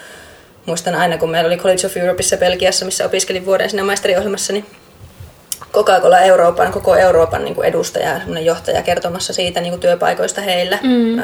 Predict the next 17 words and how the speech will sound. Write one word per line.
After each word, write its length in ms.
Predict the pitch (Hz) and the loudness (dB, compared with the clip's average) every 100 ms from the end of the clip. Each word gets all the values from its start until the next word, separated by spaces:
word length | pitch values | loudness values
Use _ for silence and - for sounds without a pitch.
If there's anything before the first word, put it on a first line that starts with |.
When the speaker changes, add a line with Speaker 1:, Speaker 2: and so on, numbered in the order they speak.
| - | -4
Speaker 1:
ja 80 | 170 | -6
totta 240 | 170 - | -6 -8
kai 220 | 170 170 - - - - - - - | -4 -4 -6 -12 -20 -20 -20 -18 -6
sieltä 240 | 180 170 | -4 -4
meidän 200 | 170 165 | -6 -2
koulusta 380 | 170 170 175 175 | 0 0 0 -2
jengi 280 | 165 170 - | -2 -4 -8
on 60 | |
niinku 160 | 170 180 | -6 -4
haluttua, 480 | 180 170 175 170 - - - - - - - - - | -2 -2 0 -4 -4 -10 -20 -20 -20 -20 -20 -16 -2
Speaker 2:
Mm. 400 | 247 226 226 233 - - - | 2 2 0 -4 -12 -6 -2
Speaker 1:
ö, 180 | - - - | -2 -2 -4
siis 260 | 185 185 | -2 0
kaupan 260 | 190 175 180 | 2 2 2
opiskelijat 400 | 180 175 175 175 | 0 0 -2 0
haluttuja 420 | 180 180 170 165 | -2 -2 0 0
sitten 300 | - - | 0 -6